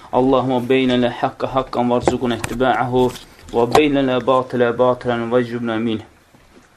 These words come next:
Hər şeydən öncə Allah Subhanahu wa Ta'ala nemətlərini xatırlayıb şükür etmək lazımdır. Və qul nə qədər çox Allah Subhanahu wa Ta'ala nemətin xatırlayıb şükür edərsə, Allah Subhanahu wa Ta'ala ona olan nemətlərini daha da artırar.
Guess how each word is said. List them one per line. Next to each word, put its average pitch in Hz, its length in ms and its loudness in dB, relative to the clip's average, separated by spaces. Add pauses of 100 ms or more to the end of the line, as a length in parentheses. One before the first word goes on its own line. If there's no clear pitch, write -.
(720)
Hər 139 160 2
şeydən 131 320 -2
öncə 127 240 0
Allah 123 320 2
Subhanahu 120 380 -2
wa 110 100 -4
Ta'ala 120 220 0
nemətlərini 113 580 -4
xatırlayıb 113 540 -4
şükür 117 260 -10
etmək 117 320 -8
lazımdır. 117 640 -2 (500)
Və 120 120 2 (120)
qul 139 220 0 (100)
nə 139 160 0
qədər 127 320 0
çox 123 240 -2
Allah 127 320 0
Subhanahu 120 300 -4
wa 110 80 -12
Ta'ala 120 240 0
nemətin 117 500 -4
xatırlayıb 113 380 -6
şükür 113 240 -8
edərsə, 123 340 0 (520)
Allah 127 280 2
Subhanahu 127 380 -2
wa 113 80 -8
Ta'ala 123 260 2
ona 120 240 0
olan 120 240 0
nemətlərini 117 600 -2
daha 117 260 -2
da 117 140 2
artırar. 123 500 -2